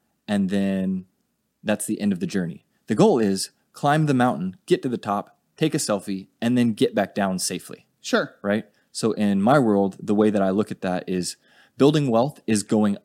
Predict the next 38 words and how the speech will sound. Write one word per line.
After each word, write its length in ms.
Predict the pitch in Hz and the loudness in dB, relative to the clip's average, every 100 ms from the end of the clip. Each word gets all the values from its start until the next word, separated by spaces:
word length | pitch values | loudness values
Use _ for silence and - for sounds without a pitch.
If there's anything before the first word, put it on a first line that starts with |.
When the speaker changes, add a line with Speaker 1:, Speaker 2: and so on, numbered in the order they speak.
| 104 | -6
Speaker 1:
up 180 | 101 107 | -6 -2
the 80 | |
mountain. 320 | 95 87 80 78 | -2 -2 -6 -10
We're 140 | 98 | -8
accumulating 1120 | 90 - - - 139 135 135 127 120 110 107 110 | -6 -8 -10 -4 -2 0 2 2 2 2 -2 -4
wealth. 340 | 95 87 80 - | -6 -6 -6 -8
That's 200 | 98 - | -8 -4
the 100 | 98 | -6
accumulation 800 | - - 139 135 120 117 113 | -6 -6 -4 0 0 -2 -4
phase 440 | 104 98 92 107 - | -4 -4 -4 -4 -8
of 260 | - 95 90 | -6 -6 -2
wealth 280 | 92 85 | -2 -2
building. 340 | - - - - _ - _ - | -6 -10 -12 -16 _ -20 _ -2
Then 420 | 147 127 131 147 _ _ | 2 4 2 -2 _ _
there's 180 | - 113 | -2 0
a 60 | 113 | 4
moment 300 | 117 143 156 | 4 4 4
at 80 | 147 | 0
the 60 | |
top. 360 | 143 107 104 - | -2 -2 -2 -2
I 80 | 113 | -2
would 140 | 117 | -2
call 220 | - 117 113 | 0 0 2
that 200 | 110 - | 0 0
the 80 | 104 | 2
moment 380 | 104 120 117 - | 4 4 2 2
of 220 | 104 95 | 0 0
financial 420 | 101 98 95 104 | 0 0 -2 -4
independence. 720 | 80 92 - 87 87 - - - _ _ - | -2 -4 -4 -8 -8 -10 -12 -12 _ _ -4
That's 220 | 107 123 | -2 0
when 100 | 127 | 0
we 80 | 120 | -2
say, 260 | - 104 - | 0 -2 0
"Okay, 260 | 123 123 101 | -2 0 0
our 140 | 104 | 0
bucket 360 | 95 120 - - | 0 0 0 -2
is 200 | 131 117 | 0 0
built. 540 | 104 - 131 - - | 0 0 0 -4 -14